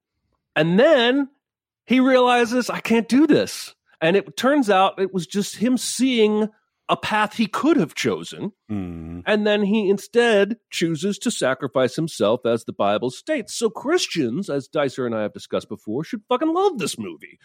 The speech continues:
Speaker 2: Mm-hmm.
Speaker 1: because it shows how hard that decision really would have been, because Jesus was human as much as he was God. Sorry, I'm not trying to preach to you today, uh, or ever, really. Uh, but I don't,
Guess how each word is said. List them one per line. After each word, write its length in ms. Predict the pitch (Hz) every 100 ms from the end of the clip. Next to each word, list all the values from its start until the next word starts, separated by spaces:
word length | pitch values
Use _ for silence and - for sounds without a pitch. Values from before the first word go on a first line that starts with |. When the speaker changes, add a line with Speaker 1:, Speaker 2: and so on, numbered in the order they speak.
| _
Speaker 2:
Mm-hmm. 260 | 110 123 131
Speaker 1:
because 360 | 123 180 170 151 -
it 180 | 247 -
shows 300 | - 311 311
how 180 | 320 302
hard 380 | - 277 330 285
that 140 | 240
decision 440 | 220 - 226 269 233
really 220 | 254 269
would 160 | 262
have 120 | 269 214
been, 420 | 285 359 156 110 _ _
because 320 | 233 247 196 -
Jesus 480 | 156 156 180 190
was 400 | 131 139 160 - - _ _ _ -
human 440 | - 214 226 160
as 200 | 151 156
much 200 | 143 123
as 120 | 135
he 140 | - 113
was 220 | 101 107
God. 320 | - 185 123 - - - _
Sorry, 320 | - 202 90 - _ -
I'm 80 | 131
not 160 | 143 -
trying 160 | 120
to 60 | 104
preach 340 | - 139 -
to 80 | -
you 100 | 80
today, 280 | - - 73 _ _
uh, 160 | 104 80 -
or 240 | 110 101
ever, 300 | 98 135 - -
really. 320 | 110 85 71 -
Uh, 300 | 98 98 101 -
but 100 | 117
I 100 | 123
don't, 180 | 127 131